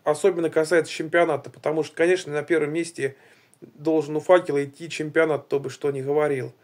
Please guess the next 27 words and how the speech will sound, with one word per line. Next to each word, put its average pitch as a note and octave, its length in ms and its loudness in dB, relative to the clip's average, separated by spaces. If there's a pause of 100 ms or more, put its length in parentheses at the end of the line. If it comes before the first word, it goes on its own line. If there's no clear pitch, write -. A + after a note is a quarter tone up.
(360)
А D3+ 120 2
кубок E3+ 340 0
это D#3 180 0
уже, D3+ 180 2
как D3 160 0
говорится, D#3 560 2 (280)
получится F3 520 4
хорошо, F3+ 480 4
не D3+ 120 2
получится, C#3+ 1000 2
ну, D#3+ 120 -10
бог D3 320 -4
с - 100 -16
ним. C#3 220 -12 (680)
Но, F3 680 2 (1700)
э, B2+ 380 -10 (1120)
конечно, F3 800 4 (200)
второй, F#3+ 460 8
второй F#3 380 8
тайм F#3 260 8
не D#3+ 80 -2
самый C#3+ 320 2
был C#3 200 2
хороший C#3+ 440 2
в - 40 -2
исполнении C3+ 520 -4
"Факела". B2 580 -6